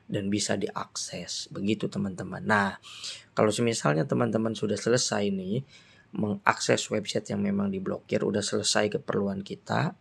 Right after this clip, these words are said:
nah tinggal balik lagi ke aplikasi Turbo V P N tadi. Jangan lupa ya teman-teman,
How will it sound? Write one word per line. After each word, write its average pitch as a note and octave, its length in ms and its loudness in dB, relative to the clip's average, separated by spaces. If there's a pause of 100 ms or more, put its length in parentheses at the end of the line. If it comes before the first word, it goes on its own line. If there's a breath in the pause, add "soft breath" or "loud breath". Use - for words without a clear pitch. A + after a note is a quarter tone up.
(440 loud breath)
nah B2+ 160 -2
tinggal C3 320 4
balik A2 320 0
lagi G#2 480 -2
ke D3 320 4 (920)
aplikasi A#2+ 640 0
Turbo G#2 320 0
V G#2 160 -8
P - 160 -4
N G2+ 80 -2
tadi. G2+ 240 -2
Jangan G2+ 240 -2
lupa - 240 2
ya A#2 80 4
teman-teman, G#2 560 -2